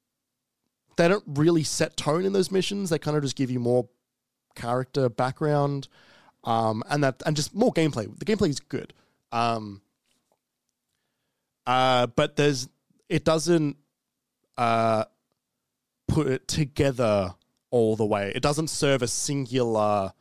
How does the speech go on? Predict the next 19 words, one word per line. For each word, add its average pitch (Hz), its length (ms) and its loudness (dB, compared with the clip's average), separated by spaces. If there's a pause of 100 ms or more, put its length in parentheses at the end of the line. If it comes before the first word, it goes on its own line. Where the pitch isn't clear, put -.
(520)
focus 131 580 -2
for 117 280 -2
me, 101 420 -10 (280)
whereas 113 840 -2 (840)
Dredge, 135 800 -2 (500)
Dredge's 175 400 0
entire 127 840 -2
thing 107 360 -8
is 98 140 -10
about, 98 480 -6 (760)
um, 95 560 -4 (880)
its - 580 -6 (800)
dark 113 540 0
tone, 104 760 -6 (480)
its, - 500 -6 (100)
like, 113 420 -4 (400)
you 147 80 -6
know, 110 140 -4
twisted, 117 680 -4